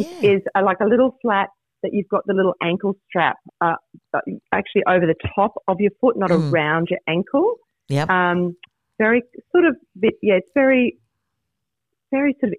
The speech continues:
Speaker 2: English schoolgirl, uh, Mary Jane's, uh, but a really nice, um, very, a very delicate, feminine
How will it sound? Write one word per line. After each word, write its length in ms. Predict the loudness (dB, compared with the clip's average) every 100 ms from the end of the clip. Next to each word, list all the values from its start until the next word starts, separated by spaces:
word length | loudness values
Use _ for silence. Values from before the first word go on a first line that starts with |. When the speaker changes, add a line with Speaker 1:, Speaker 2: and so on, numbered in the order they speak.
| 0
Speaker 2:
English 600 | 2 4 4 2 2 -2 -10 -12 -16 _ _ _ _ _
schoolgirl, 840 | 2 2 4 2 4 4 2 -2 _ _ _ _ _ _ -4
uh, 340 | 0 0 0 -2
Mary 300 | -2 -2 -2
Jane's, 320 | -2 0 -2 -4 -2
uh, 100 | -2 0
but 120 | 0
a 60 | 2
really 300 | 2 4 4
nice, 360 | 2 2 0 -4 _ -2
um, 480 | 0 0 0 -4 -6 _ _ _ _ -2
very, 440 | 2 4 2 0 _
a 40 | -4 0
very 260 | 0 0 -2
delicate, 560 | 0 2 0 0 0 0 -4 _ _ -2
feminine 560 | 0 0 -2 -2 -6